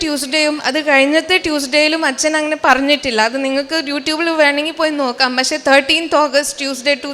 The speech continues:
തൗസൻഡ് ട്വൻറ്റി ഫോർ, അന്ന് അച്ഛൻ പ്രെയർ ചെയ്തുകൊണ്ടിരുന്നപ്പം ലാസ്റ്റിൽ അച്ഛൻ പറഞ്ഞു, "ഡൗൺ സിൻഡ്രോം ഉള്ള, ഏഹ്, അതിനെ കുറച്ച്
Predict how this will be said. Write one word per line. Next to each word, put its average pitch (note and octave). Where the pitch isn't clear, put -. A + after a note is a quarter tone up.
തൗസൻഡ് C#4+
ട്വൻറ്റി C4
ഫോർ, B3
അന്ന് D#4
അച്ഛൻ F4
പ്രെയർ D4
ചെയ്തുകൊണ്ടിരുന്നപ്പം D#4
ലാസ്റ്റിൽ C#4+
അച്ഛൻ D4+
പറഞ്ഞു, C#4+
"ഡൗൺ D4
സിൻഡ്രോം E4
ഉള്ള, C#4+
ഏഹ്, A#3+
അതിനെ C#4
കുറച്ച് D4